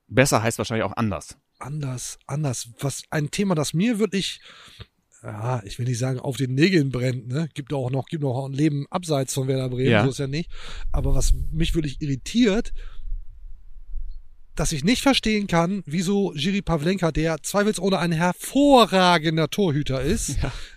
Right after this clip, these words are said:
Speaker 2: größte Wertschätzung,
Speaker 1: Ja.
Speaker 2: warum es ihm nicht gelingt, einen Ball vernünftig hinten rauszuspielen und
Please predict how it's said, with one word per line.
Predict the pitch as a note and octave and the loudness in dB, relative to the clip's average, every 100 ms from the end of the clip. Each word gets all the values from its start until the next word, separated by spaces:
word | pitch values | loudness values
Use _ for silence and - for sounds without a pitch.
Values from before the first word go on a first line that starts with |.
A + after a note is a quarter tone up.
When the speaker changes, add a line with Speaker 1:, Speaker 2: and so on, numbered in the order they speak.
| - F3+ | -10 -8
Speaker 2:
größte | C3+ G#3+ D4+ - C4 G3 | 4 6 6 4 0 2
Wertschätzung, | G3+ F3+ D#3+ D3+ D#3+ F3+ - | 2 2 -2 -2 -2 -4 -2
Speaker 1:
Ja. | A2 A#2 | -4 0
Speaker 2:
warum | F3 F3+ F#3+ | 0 0 0
es | E3 - | -4 -6
ihm | - F3+ | -4 -2
nicht | G#3 C4+ - | 0 0 0
gelingt, | A3+ G3+ G#3 A3 - - | 2 2 2 -2 -6 -2
einen | F3 E3+ C3 _ - | -2 -2 -6 _ 2
Ball | F#3+ A3 C#4 | 4 4 4
vernünftig | - G#3 G#3+ G#3 - G3 - | 2 0 0 0 -2 -2 0
hinten | G3+ D3 | -2 0
rauszuspielen | D#3+ D#3+ A#3+ - C4+ - - A#3+ A#3+ A#3+ | 0 2 2 0 -2 -4 -2 0 0 -2
und | - F#3+ | -4 -4